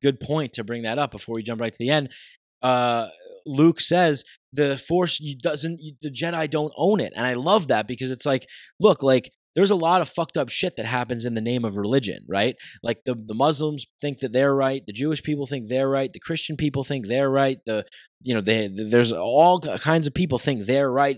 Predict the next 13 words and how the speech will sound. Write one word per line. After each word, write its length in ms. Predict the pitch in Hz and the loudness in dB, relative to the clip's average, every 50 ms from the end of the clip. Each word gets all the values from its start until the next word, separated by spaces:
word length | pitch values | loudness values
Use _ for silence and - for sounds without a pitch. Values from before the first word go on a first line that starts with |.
| 95 | 0
their 180 | 110 127 135 127 | 2 2 2 2
texts 400 | - - - 143 135 - - - | 0 0 0 0 0 0 -2 -2
are 140 | 135 127 123 | -2 0 0
right, 280 | 131 131 135 135 127 | 2 2 0 0 -2
and 160 | 85 117 127 | -4 -6 -4
these, 220 | 131 131 135 135 110 | -2 0 0 0 2
these 200 | 131 139 127 - | 2 2 2 2
sorts 200 | - 139 131 - | 2 0 0 0
of 60 | 120 | 0
things. 240 | - 143 143 139 - - - - - - - - _ _ - | 0 0 0 0 -4 -8 -12 -18 -20 -20 -20 -20 _ _ 0
You 80 | 151 | 2
know, 160 | 160 165 156 - - - | 4 4 4 2 -2 -10
it's, 380 | - 135 143 147 156 - - | -14 -8 -6 -6 -4 -4 -4